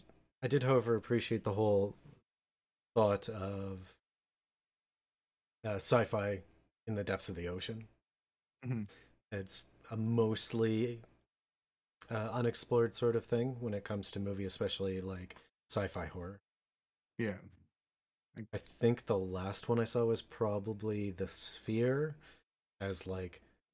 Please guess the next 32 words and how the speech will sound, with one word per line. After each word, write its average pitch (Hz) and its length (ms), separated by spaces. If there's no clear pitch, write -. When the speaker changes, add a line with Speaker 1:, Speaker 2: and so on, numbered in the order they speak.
Speaker 1:
a, 85 180
a, 95 320
you 113 60
know, 98 120
a 92 40
twelve, 101 320
teen-year-old 117 680
or 123 360
some 117 260
such, 123 340
and 98 100
I 90 40
had 95 160
just 98 320
read 95 180
the 92 60
book. 98 380
So 90 440
Speaker 2:
Yeah. 95 200
Speaker 1:
it, 110 220
it 107 80
was 101 240
kind 147 160
of 127 60
a 107 40
situation, 104 460
but 117 60
you - 20
don't 185 180
see 104 160
it 95 120
often. 82 320